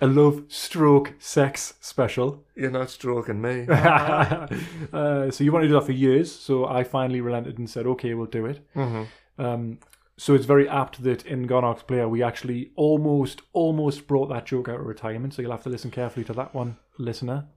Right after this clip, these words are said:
Speaker 1: head crab listener.
Speaker 2: Yeah.
Speaker 1: So
Speaker 2: And also, listeners,
Speaker 1: Mm,
Speaker 2: you
Speaker 1: yeah.
Speaker 2: try and work out who you believe. Was it my idea to do this podcast about sexy times on computer games, or do you think it was Tom's?
Speaker 1: That's a good question. Or was it the producer's?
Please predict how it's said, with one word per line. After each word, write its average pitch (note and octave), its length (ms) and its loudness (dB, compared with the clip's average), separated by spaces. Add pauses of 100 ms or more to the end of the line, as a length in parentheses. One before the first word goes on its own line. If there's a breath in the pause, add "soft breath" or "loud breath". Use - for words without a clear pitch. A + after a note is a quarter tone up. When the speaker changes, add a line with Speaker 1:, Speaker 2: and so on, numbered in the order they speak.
(100)
Speaker 1:
head B2 200 -6
crab A#2+ 300 -6
listener. B2+ 440 -8 (540 soft breath)
Speaker 2:
Yeah. A#2+ 280 2 (640 soft breath)
Speaker 1:
So - 160 0
Speaker 2:
And F#3+ 80 8
also, F3 380 4
listeners, C#3 580 2
Speaker 1:
Mm, G#2+ 120 -6
Speaker 2:
you D3 180 4
Speaker 1:
yeah. E3 40 0
Speaker 2:
try F3 280 4
and D#3 120 0
work D3 240 4
out C3 220 2 (420)
who C#3+ 120 4
you C3+ 180 2
believe. A#2 560 -2 (840)
Was C3+ 200 2
it C#3+ 100 6
my B2+ 300 4
idea D#3 640 0
to C#3 80 -14
do D3 180 2
this C#3+ 160 0
podcast D3 880 -4
about A#2 460 0
sexy C3 420 -6
times B2 480 -6
on A#2+ 180 -6
computer A#2+ 360 -4
games, A#2+ 280 -6
or A2+ 120 -4
do G#2+ 100 -8
you G#2 60 -4
think G#2+ 140 -6
it G#2 60 -12
was G2+ 100 -12
Tom's? E2 520 -12 (540 soft breath)
Speaker 1:
That's - 100 -20
a A2 40 -14
good G#2+ 120 -6
question. A#2 380 -2
Or A2 120 -6
was A#2 120 -4
it - 80 -12
the A2+ 60 -8
producer's? B2 580 -4